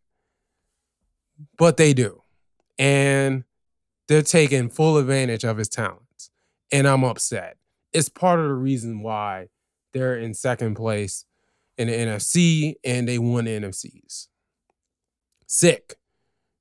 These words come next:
Probably gonna beat the Packers. Uh, we ended up with Lions and Rams. Um,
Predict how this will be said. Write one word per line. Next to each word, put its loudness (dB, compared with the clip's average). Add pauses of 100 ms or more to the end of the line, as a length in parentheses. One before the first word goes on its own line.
Probably 4
gonna 4
beat -6
the -20
Packers. -20 (1400)
Uh, 0
we 2
ended 4
up 2
with -2
Lions 2
and 0
Rams. 0 (1400)
Um, 2